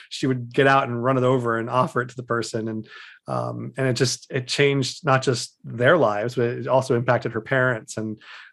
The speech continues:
um, she actually ended up insisting that they come out and volunteer with us one week. Uh, they travel all the way from, I think it's their, I think they live in Kansas, uh, or somewhere in that area. And they came out and volunteered with us 'cause their eight-year-old was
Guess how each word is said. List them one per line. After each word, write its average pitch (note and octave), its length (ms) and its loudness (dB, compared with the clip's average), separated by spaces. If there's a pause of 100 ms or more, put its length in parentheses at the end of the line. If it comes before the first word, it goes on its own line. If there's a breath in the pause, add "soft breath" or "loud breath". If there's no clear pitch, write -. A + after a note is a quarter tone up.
um, A2+ 360 -6
she E3 220 4
actually C#3+ 300 4
ended B2 180 2
up A#2 120 0
insisting C3 440 0
that A2+ 140 0
they A#2 80 0
come A#2+ 180 0
out A#2 160 0
and A2 80 -6
volunteer A#2 420 0
with A#2+ 140 2
us A2+ 240 -2
one A2+ 160 0
week. A2 260 -2 (440 loud breath)
Uh, A2+ 460 0 (280)
they B2+ 140 4
travel B2+ 320 6
all B2 80 4
the A#2+ 140 2
way A#2+ 60 0
from, A2 360 -4 (440 loud breath)
I - 40 -6
think B2+ 120 0
it's A#2 140 -2
their, A#2+ 160 0 (100)
I G#2+ 80 -4
think C3+ 200 -6
they C3 80 4
live A2+ 220 0
in A2 220 -4 (140)
Kansas, A#2+ 640 -2 (100)
uh, A2+ 300 -4
or A#2 100 -4
somewhere A#2+ 300 0
in A2+ 80 0
that A2+ 100 0
area. A2 240 2
And A2 100 -4
they A2+ 100 -2
came A#2+ 220 0
out A2+ 120 0
and G#2+ 100 -4
volunteered A2 340 0
with A2 100 0
us A2 120 0
'cause A2 200 -2
their A#2 200 0
eight-year-old A2 460 -2
was G#2+ 240 -6